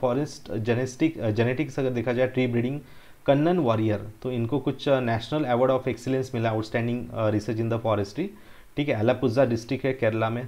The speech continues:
तो वहाँ पे on कसूरी नाज ऐसे कुछ ट्रीज है, तो उसके लिए कुछ अवार्ड मिला। Award also recognize his research on, ओके, जो कि इसका रिसर्च किस पे था,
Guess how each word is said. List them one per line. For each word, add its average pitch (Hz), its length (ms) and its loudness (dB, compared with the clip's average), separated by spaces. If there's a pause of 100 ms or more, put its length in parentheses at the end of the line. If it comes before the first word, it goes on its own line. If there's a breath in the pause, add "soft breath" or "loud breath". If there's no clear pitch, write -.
तो 113 100 -4
वहाँ 107 240 -4
पे 131 120 -2
on 113 380 -2 (160)
कसूरी 135 400 2
नाज 98 220 0 (540 soft breath)
ऐसे 117 200 -2
कुछ 131 240 -4
ट्रीज 127 260 0
है, 131 100 2
तो 127 160 0
उसके 117 220 -2
लिए 135 160 0
कुछ 131 220 -2
अवार्ड 110 280 4
मिला। 98 240 -2
Award 123 380 4
also 120 180 -2
recognize 123 420 -2
his 117 240 -2
research 110 320 2
on, 101 200 -2 (560 soft breath)
ओके, 127 180 -2
जो 110 120 0
कि 123 160 -2
इसका 117 220 2
रिसर्च 120 360 0
किस - 180 -4
पे 139 140 -4
था, 170 320 -6